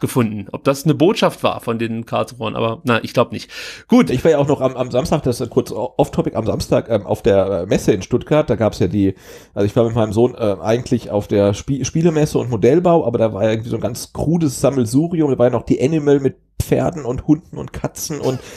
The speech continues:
Speaker 2: ne, ne, ne, ne Veggie-Messe und dies und das. Und auf der Modellbaumesse gab's auch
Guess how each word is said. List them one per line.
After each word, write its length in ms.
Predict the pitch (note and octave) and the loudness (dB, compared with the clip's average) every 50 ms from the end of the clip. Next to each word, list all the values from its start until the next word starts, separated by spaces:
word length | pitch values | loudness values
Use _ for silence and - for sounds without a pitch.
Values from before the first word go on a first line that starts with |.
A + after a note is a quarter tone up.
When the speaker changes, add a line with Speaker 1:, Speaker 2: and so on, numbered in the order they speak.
| - - - - - | -18 -18 -16 -8 0
Speaker 2:
ne, 200 | C#3+ C#3+ C#3+ C#3 | 0 0 2 2
ne, 220 | C#3 C#3 C3+ B2 | 0 0 0 0
ne, 220 | C3 C3+ B2+ B2+ | 0 -2 -4 -2
ne 200 | C3+ C#3 C3+ A#2 | 2 2 2 4
Veggie-Messe 640 | F2+ A#2 D3 D3 D3 D3+ D3 C3+ B2+ B2+ - - D3 | 4 2 2 2 0 -2 0 2 0 0 0 0 -2
und 180 | A#2 B2+ B2 C3 | 0 0 -2 -4
dies 180 | C#3+ D3+ - | -4 -4 -4
und 100 | C3+ - | -2 0
das. 180 | - D#3 F3 - | 0 0 0 -2
Und 180 | C#3+ C3 C3 - - - - - - - - | -4 -4 -4 -6 -12 -20 -20 -20 -20 -10 -2
auf 180 | - A#2+ B2 - | 0 0 2 2
der 120 | D3 C3 | 2 2
Modellbaumesse 840 | B2 A#2+ A2+ G2+ - D3 G3 G3+ F#3 F3 E3+ D#3+ D#3+ E3+ - D3+ A#2 | 2 2 2 4 4 4 4 4 4 2 2 2 0 0 0 0 0
gab's 340 | A#2 A#2+ D#3+ - - - | 0 -2 -4 -6 -10 -4
auch 220 | - B2+ A#2+ - | -2 -2 -2 -2